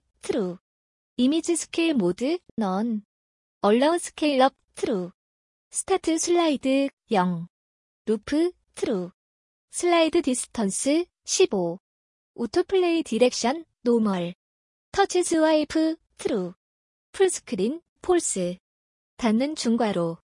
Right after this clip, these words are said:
닫는 중괄호. 별표 레이아웃 삼 별표. 별표 보더 별표. 해시태그 슬라이더 프로 삼십삼만 삼천삼백팔십이 마침표 에스피 셀렉티드 썸네일 여는 중괄호.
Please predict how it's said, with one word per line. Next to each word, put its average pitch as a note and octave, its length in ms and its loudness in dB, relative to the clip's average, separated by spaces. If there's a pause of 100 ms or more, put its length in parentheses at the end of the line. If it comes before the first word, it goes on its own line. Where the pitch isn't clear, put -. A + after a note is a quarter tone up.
(460)
닫는 B3+ 400 0
중괄호. G3+ 640 0 (600)
별표 B3 380 2
레이아웃 C4 420 4 (180)
삼 E4+ 200 -6
별표. G#3 540 -2 (580)
별표 B3 380 0
보더 C#4+ 280 2
별표. F#3 540 -4 (640)
해시태그 E4+ 540 0
슬라이더 F4+ 540 2
프로 C#4 200 0
삼십삼만 F4 720 0
삼천삼백팔십이 E4+ 1120 -2
마침표 B3+ 440 -2
에스피 A#3+ 380 0
셀렉티드 F4+ 640 2
썸네일 E4 500 0
여는 A#3 320 2
중괄호. A3 600 0